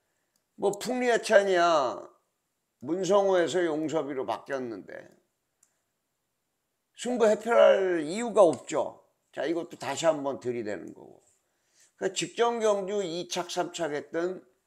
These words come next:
칠 번, 팔 번 두 마리가 대끼리 최저 배당을 형성을 합니다.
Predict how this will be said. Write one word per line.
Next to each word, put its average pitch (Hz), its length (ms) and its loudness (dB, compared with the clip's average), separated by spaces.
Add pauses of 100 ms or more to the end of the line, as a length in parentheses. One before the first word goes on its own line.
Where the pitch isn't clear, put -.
(640)
칠 226 340 -6
번, 110 360 0 (560)
팔 214 340 -4
번 127 300 0 (960)
두 151 220 -6
마리가 160 760 2 (1040)
대끼리 160 580 0
최저 196 380 0
배당을 165 420 0
형성을 131 420 -6
합니다. 104 460 -12